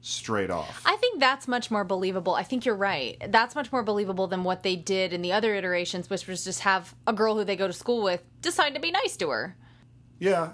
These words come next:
Speaker 2: 'Cause
Speaker 1: At,
Speaker 2: they do that.
Speaker 1: at the same time, a lot of what happens at that prom, I think, illustrates that all of your tormentors are just trying to get on with their own lives. And it could be e-, even greater insult that says, like, as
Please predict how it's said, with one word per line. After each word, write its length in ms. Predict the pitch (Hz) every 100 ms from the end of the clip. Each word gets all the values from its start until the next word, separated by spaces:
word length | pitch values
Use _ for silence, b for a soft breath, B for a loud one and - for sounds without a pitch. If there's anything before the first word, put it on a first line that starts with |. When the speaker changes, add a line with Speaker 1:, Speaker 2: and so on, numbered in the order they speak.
| -
Speaker 2:
'Cause 160 | 262 220
Speaker 1:
At, 40 |
Speaker 2:
they 80 | 240
do 200 | 220 220
that. 280 | 180 104 -
Speaker 1:
at 100 | 151
the 80 | 160
same 240 | 190 180
time, 380 | 165 180 143 120 123
a 80 | 120
lot 300 | 110 120 123
of 80 |
what 120 | 113 104
happens 280 | 107 117
at 60 | 104
that 140 | 101 92
prom, 340 | 101 101 113
I 80 | 113
think, 340 | 90 104 95 - b b b
illustrates 760 | 107 107 104 - 104 101 - - B B B B B
that 240 | - 104 101
all 240 | 107 110
of 100 | 107
your 120 | 107
tormentors 800 | 98 104 95 98 98 117 117 - - - - -
are 120 | 120
just 180 | 117 110
trying 240 | - 120 113
to 60 |
get 160 | 107 107
on 180 | 101 101
with 100 | 95
their 120 | 90
own 140 | 95
lives. 500 | 101 104 110 113 - - - - - -
And 540 | 110 107 104 101 98 - - - -
it 160 | 160
could 140 | 160 165
be 220 | 165 151
e-, 60 | 151 160 139
even 220 | 127 113
greater 300 | 110 107 127
insult 460 | 127 127 135 131
that 140 | 123 101
says, 220 | 113 104
like, 260 | 101 98 -
as 220 | 127 104